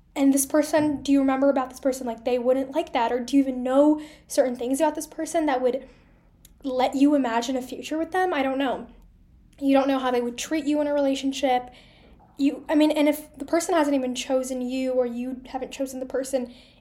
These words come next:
in this undefined, nebulous sort of thing, I don't know what makes our brains think it would be, like, so perfect in this other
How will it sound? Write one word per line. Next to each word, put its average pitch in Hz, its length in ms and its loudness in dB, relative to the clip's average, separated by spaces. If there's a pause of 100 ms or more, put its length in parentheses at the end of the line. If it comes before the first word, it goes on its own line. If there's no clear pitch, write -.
in 277 160 4
this 269 220 0
undefined, 254 640 -2
nebulous 240 420 -2
sort 247 140 -6
of 233 80 -12
thing, 254 420 0 (640)
I 285 120 4
don't 285 160 2
know 269 180 2
what 262 300 0
makes 254 560 -4
our 262 100 -2
brains 233 500 -6
think 233 300 -6
it 233 80 -6
would 247 120 -4
be, 240 100 -12
like, - 200 -10
so - 140 -8
perfect - 500 -8
in 220 100 -6
this - 180 -12
other - 400 -10